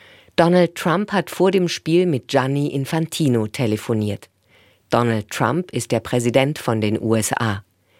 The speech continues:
Gianni Infantino ist der Präsident von der fifa. Donald Trump sagt,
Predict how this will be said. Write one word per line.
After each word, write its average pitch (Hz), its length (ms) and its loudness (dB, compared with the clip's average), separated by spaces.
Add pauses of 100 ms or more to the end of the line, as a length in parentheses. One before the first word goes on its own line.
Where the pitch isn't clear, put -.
(260)
Gianni 127 400 2
Infantino 156 880 -2 (340)
ist 170 220 0
der 151 100 4
Präsident 120 640 0
von 143 220 -2
der 160 140 0
fifa. - 480 -2 (840)
Donald 170 360 4
Trump 185 340 -2
sagt, 180 420 -2